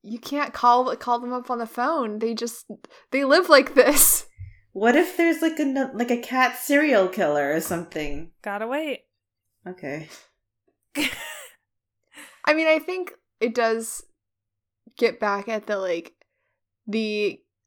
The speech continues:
Speaker 1: clan cats hate to communicate with each other because to admit that there are any problems that they could perhaps solve together is to admit weakness.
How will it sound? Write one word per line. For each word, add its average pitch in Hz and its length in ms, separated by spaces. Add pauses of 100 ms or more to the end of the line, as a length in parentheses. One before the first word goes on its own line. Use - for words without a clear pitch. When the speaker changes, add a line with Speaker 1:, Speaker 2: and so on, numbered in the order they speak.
(120)
Speaker 1:
clan 233 340
cats 220 360
hate 226 300
to - 60
communicate 226 480
with 240 100
each 254 180
other 277 220
because 226 400
to - 220
admit 208 280
that 220 120
there 208 180
are 202 80
any 208 220
problems 208 540
that 220 140
they 208 120
could 202 240
perhaps 202 480
solve 214 280
together 220 380
is 220 160
to - 140
admit 208 280
weakness. - 720